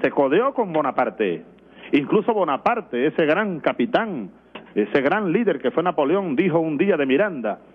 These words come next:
"Este hombre tiene el fuego sagrado en el corazón". Luego Miranda fue y se codeó con Washington y con Lafayette y con Jefferson en la revolución de independencia de los Estados Unidos. Allá peleó Miranda también.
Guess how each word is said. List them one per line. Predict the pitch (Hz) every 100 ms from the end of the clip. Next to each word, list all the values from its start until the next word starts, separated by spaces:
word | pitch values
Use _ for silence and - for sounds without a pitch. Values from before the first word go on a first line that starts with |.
| - - _ -
"Este | 165 - 180
hombre | 156 170 151 127
tiene | 151 156
el | 143 120
fuego | - 156 131 120
sagrado | 123 110 135 127
en | 113
el | 104
corazón". | 107 107 - 131 95 78 - _ _ _ _ _ - - - - - 135
Luego | 160 226 226
Miranda | 202 214 226 214
fue | - 220 247 240 -
y | 160
se | 175
codeó | 170 147 208
con | 214 185
Washington | 160 226 214 208 156 127 120 98 82 - - - - - - - -
y | 147
con | 156 147
Lafayette | 143 - 147 185 220 185
y |
con | 143 143
Jefferson | 123 226 - 196 - 165 - - - -
en | 160 156
la | 151 147 143 135 131 135
revolución | 151 170 165 151 147 254 302
de | 233
independencia | 180 156 151 165 156
de | 151
los | 135
Estados | 127 139 120
Unidos. | 117 117 101 95
Allá | 113 196 -
peleó | 247 233 277
Miranda | 156 135 117 110
también. | 101 101 101 85 80